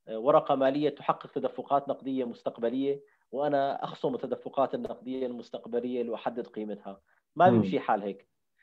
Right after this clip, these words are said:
Speaker 1: ما في، ليست هي، آه، خليني أقول، آه، لها توزيعات أرباح لحتى أحسب قيمتها، ليس لها أرباح بالمرة حتى أحسب قيمتها،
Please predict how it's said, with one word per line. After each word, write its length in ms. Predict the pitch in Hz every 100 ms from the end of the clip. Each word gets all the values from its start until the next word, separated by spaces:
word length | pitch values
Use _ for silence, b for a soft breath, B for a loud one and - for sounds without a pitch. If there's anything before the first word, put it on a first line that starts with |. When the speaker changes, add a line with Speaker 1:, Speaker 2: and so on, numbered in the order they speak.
| _ _ -
Speaker 1:
ما 140 | 180
في، 320 | 196 185 165 -
ليست 440 | 151 196 208 190 185 -
هي، 440 | 147 151 143 143 - b b
آه، 1040 | 113 113 110 107 107 104 101 80 67 62 60
خليني 420 | - 127 139 139
أقول، 380 | 143 143 135 -
آه، 460 | 107 104 107 - - - -
لها 400 | 107 104 143 151
توزيعات 540 | 151 135 139 131 135
أرباح 360 | 117 117 123 -
لحتى 260 | - 120 -
أحسب 420 | - - 123 101 _
قيمتها، 460 | 113 113 - 101 92 b b b
ليس 220 | 147 151
لها 300 | 165 165 160
أرباح 400 | 151 147 156 -
بالمرة 340 | 139 131 147 143
حتى 280 | 123 -
أحسب 280 | 120 - 123
قيمتها، 480 | 104 113 104 101 95